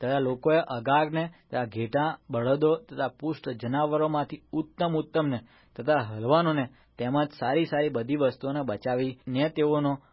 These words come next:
પૂરો વિનાશ કર્યો નહીં, પણ નકામી તથા નાખી દેવાની દરેક ચીજનો તેઓએ પૂરો નાશ કર્યો. ત્યારે સમુએલ પાસે યહોવાનું એવું વચન આવ્યું કે મેં શાઉલને રાજા ઠરાવ્યો છે, તેથી મને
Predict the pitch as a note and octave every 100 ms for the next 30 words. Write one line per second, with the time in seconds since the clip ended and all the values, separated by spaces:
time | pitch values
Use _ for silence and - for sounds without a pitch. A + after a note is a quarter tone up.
0 | - B2+ D3 D#3 C3+ C3+ C3+ - A#2+ A#2
1 | A#2+ D#3 - _ _ _ - B2+ B2 B2
2 | D#3 E3 E3+ C#3+ B2+ A#2+ A2+ A#2 D#3 D3+
3 | D3 C#3+ B2 C#3+ F3+ D#3 C3 A#2 A2 _
4 | _ _ _ - A#2 B2+ B2+ A#2+ - -
5 | A#2+ A2+ A2+ A2 - B2 A#2 - _ _
6 | _ B2+ C3 C3 C3+ D3 D#3+ D#3+ D3+ -
7 | D#3 D3 - D#3 D#3 E3 C#3 D3 D#3 C#3+
8 | D3+ D3 D#3 E3+ - - _ _ C3 A#2+
9 | C#3+ E3 E3+ - C#3 D#3 E3 D3+ C#3 D3
10 | D#3 - C3 D3+ E3+ E3 E3 - _ _
11 | - B2 E3 D#3 C#3